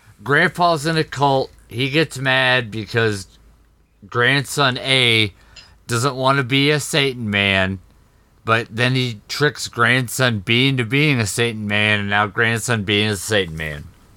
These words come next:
Cool. I mean, it has its moments. It's not terrible.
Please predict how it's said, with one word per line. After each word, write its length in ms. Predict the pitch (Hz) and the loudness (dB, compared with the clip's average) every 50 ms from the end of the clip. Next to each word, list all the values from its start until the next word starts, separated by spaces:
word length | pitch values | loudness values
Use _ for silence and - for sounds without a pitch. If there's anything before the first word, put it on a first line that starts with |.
| - | -12
Cool. 600 | - - - 127 120 113 104 90 80 73 76 76 - - - - - - - - - - - - - - - _ _ _ _ _ _ _ _ _ _ _ _ _ _ _ _ _ _ _ _ _ _ _ _ _ _ - | -10 -4 0 2 2 4 2 2 0 -2 -6 -8 -12 -16 -18 -18 -18 -18 -20 -20 -20 -20 -20 -20 -20 -20 -20 _ _ _ _ _ _ _ _ _ _ _ _ _ _ _ _ _ _ _ _ _ _ _ _ _ _ -4
I 120 | 104 117 | -2 0
mean, 220 | 131 139 143 151 | 2 2 2 2
it 100 | 156 156 | 2 2
has 280 | 147 170 190 202 196 175 | 2 2 2 2 2 0
its 200 | 165 143 - 120 | -4 -10 -10 -6
moments. 720 | 127 123 123 123 120 123 123 120 110 - - - - - - _ _ _ _ _ _ _ _ _ _ _ _ _ _ _ _ _ _ _ _ _ _ _ _ _ _ _ _ _ _ _ _ _ _ _ _ _ _ _ | -2 -2 0 0 0 0 -2 -2 -4 -8 -10 -12 -14 -16 -18 _ _ _ _ _ _ _ _ _ _ _ _ _ _ _ _ _ _ _ _ _ _ _ _ _ _ _ _ _ _ _ _ _ _ _ _ _ _ _
It's 240 | - 175 160 - - | -4 -4 -4 -2 0
not 240 | 226 214 180 - - - - - - - - - - | 2 2 2 2 -2 -8 -16 -20 -20 -20 -20 -20 -18
terrible. 800 | - - - - 117 147 143 107 82 73 69 71 76 82 92 - | -16 -6 0 2 4 6 6 4 4 0 -4 -6 -6 -6 -8 -8